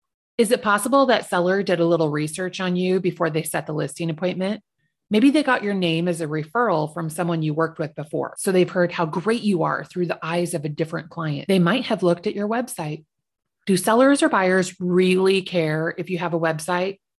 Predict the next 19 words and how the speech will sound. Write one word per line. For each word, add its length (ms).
Probably 460
not 260
that 220
much. 440
They 120
don't 160
necessarily 640
know 320
what 160
it 120
does 240
for 140
them 480
or 100
really 240
how 220
you 240
use 400
it, 140